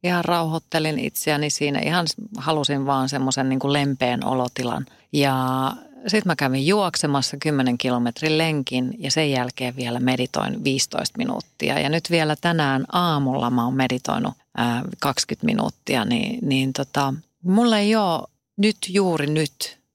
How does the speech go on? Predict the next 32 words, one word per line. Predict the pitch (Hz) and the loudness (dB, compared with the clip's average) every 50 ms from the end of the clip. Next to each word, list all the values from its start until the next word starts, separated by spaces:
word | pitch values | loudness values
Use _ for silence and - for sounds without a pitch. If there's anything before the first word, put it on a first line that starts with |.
| _ _ _ | _ _ _
kun | - - | -6 -2
se | 165 160 - | -2 -2 2
tuo | - 220 202 175 | 2 2 2 4
semmosen | - 185 170 165 151 156 156 - | 2 2 2 2 2 0 0 0
olotilan, | - 180 175 151 139 - 135 135 131 127 131 | 2 2 2 0 0 -2 -2 -2 0 0 -2
että | 127 - - | -2 0 2
mun | 220 247 233 | 2 4 4
ei | 180 | 2
oo | 151 - _ - | 0 -2 _ -2
pakko | 208 196 - _ _ - 143 139 _ _ _ - | -2 -2 -2 _ _ -4 -4 -4 _ _ _ 0
pyrkiä | 208 202 180 156 - 120 _ - 117 113 117 123 - - _ - | 2 2 4 2 0 -2 _ -6 -4 -2 -2 -2 -4 -6 _ -4
minnekään. | 165 160 165 175 165 143 127 117 113 - - _ _ _ - 156 131 104 - - - - - - _ _ _ _ _ _ _ _ _ _ - | 0 2 2 4 4 2 2 0 0 -4 -6 _ _ _ -2 -2 0 0 -2 -4 -8 -10 -14 -16 _ _ _ _ _ _ _ _ _ _ -4
Et | 165 190 | 0 2
mu-, | 202 208 - - | 2 2 2 2
mä, | 202 202 - - - | 0 0 0 0 -2
mä | 226 208 208 202 - - | 0 0 0 0 2 0
pystyn | 226 214 - - 196 180 - | 0 0 2 0 -2 -2 0
olemaan | - 208 214 202 180 160 147 143 135 135 139 | 2 2 2 2 2 2 2 0 0 0 0
siinä, | 131 - 147 139 135 135 135 131 131 - - - - - _ _ _ _ _ _ | -2 0 0 0 2 2 0 0 -2 -4 -14 -20 -20 -20 _ _ _ _ _ _
siinä | - - 147 139 135 135 - - | -6 -2 0 2 2 2 0 0
olotilassani, | 175 190 185 170 151 - - 156 147 139 135 131 131 - - 139 131 127 131 131 - - - | 0 2 2 2 0 0 0 0 2 2 2 0 0 -2 -2 -2 0 0 0 -2 -4 -4 0
olla | 185 196 202 196 165 143 135 131 131 135 | 0 2 2 2 2 0 0 -2 -2 -2
vaan, | 143 143 135 131 127 123 131 | 0 0 2 2 0 0 0
nauttia | 151 175 185 180 165 _ _ - 131 123 120 | 0 0 0 0 -2 _ _ -4 -2 -2 -2
siitä | - - - 147 135 123 131 131 - | -2 -2 0 -2 -2 0 -2 -6 -4
kehon | - 175 175 156 139 160 147 139 135 135 127 - - | 0 0 0 2 2 0 0 0 -2 -4 -6 -8 -4
tilasta, | 143 139 135 139 139 151 151 - - - - 208 202 190 _ _ _ | -4 -2 0 0 0 0 0 -2 -4 -2 -2 -2 -2 -2 _ _ _
koska | - 151 - - - 147 | -6 -4 -4 -4 -4 -4
sä, | - 151 147 - - - - | -2 -2 -4 -4 -6 -6 -4
susta | - - 156 - - | -4 -2 -2 -4 0
tulee | - 196 175 160 151 151 | 0 2 2 4 2 2
hyvin | 175 175 160 160 156 | 2 2 0 0 -2